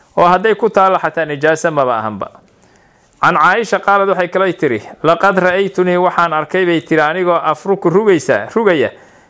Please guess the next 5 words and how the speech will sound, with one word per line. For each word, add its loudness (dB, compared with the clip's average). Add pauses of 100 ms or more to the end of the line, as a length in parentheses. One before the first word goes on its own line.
(180)
al-janaabata," 0 (260)
biyaha 0
janaabada -2
ama -4
minada, 0